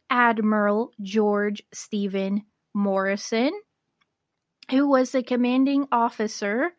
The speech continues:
of the U S warships that supposedly came under attack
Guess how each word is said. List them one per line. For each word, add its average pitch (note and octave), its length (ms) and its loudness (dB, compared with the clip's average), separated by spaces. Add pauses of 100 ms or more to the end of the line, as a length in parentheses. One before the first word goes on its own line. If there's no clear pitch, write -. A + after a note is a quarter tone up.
(340)
of A#3 180 2
the B3+ 100 2
U B3 340 2
S C4 300 -2
warships A#3+ 640 0
that A3 220 -2
supposedly G#3+ 1400 -2 (460)
came C#4+ 420 2
under C4 420 4
attack A#3 600 -6